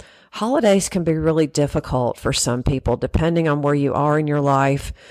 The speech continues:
or depending on what you're challenged with and what you're thinking of. And for some people who've lost loved ones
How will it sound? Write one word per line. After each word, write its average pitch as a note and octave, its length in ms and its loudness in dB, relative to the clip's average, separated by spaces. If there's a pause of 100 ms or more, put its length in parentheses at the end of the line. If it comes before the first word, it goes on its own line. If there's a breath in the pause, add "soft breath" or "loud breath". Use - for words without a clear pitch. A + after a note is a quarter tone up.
(220 loud breath)
or D#3+ 120 -2
depending D#3+ 560 0
on C#3+ 480 0 (260 loud breath)
what F3 240 2
you're D#3+ 140 0
challenged D#3 580 0
with C#3+ 420 0
and D3 160 -4
what D3 160 -2
you're C#3+ 120 -4
thinking C#3 440 -4
of. F#2+ 380 -2
And E3 180 -4
for F#3 120 -2
some B3 260 -2
people G3+ 360 2
who've E3 200 0
lost C3+ 380 -2
loved E3+ 240 2
ones D#3+ 580 -2